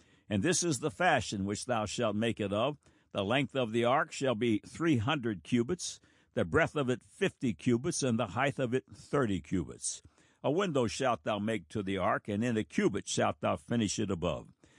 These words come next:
And the door of the ark shalt thou set in the side thereof, with lower, second, and third stories shalt thou make it. And behold,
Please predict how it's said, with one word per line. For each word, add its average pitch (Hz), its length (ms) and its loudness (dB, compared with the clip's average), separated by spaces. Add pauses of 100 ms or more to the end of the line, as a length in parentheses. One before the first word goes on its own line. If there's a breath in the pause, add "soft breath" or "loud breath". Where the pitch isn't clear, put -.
(140 soft breath)
And 123 140 2
the 127 80 4
door 170 300 4
of 143 100 0
the 147 80 4
ark 156 260 4
shalt 143 340 0
thou 135 160 2
set 156 360 0
in 131 140 0
the 117 80 0
side 135 460 2
thereof, 110 360 2
with 113 140 0
lower, 143 480 2
second, - 480 -2 (120)
and 98 280 -2
third 131 280 0
stories 98 680 -2 (360 soft breath)
shalt 101 360 -6
thou 95 160 -2
make 87 300 -4
it. - 100 -20 (120)
And 113 140 -2
behold, 147 500 0